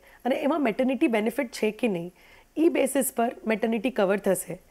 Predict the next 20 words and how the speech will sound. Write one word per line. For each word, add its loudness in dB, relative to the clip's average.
અને, 2
અ, -6
હજી 4
એક 4
વસ્તુ -2
જાણવા 2
જ-, -2
જરૂરી 2
છે 0
કે, 2
અ, 0
કયા 4
ટાઈમ 2
પર 0
મારે 2
આ 2
ઇન્સ્યોરન્સનું -2
ધ્યાન 0
રાખવું -2
જોઈએ. 0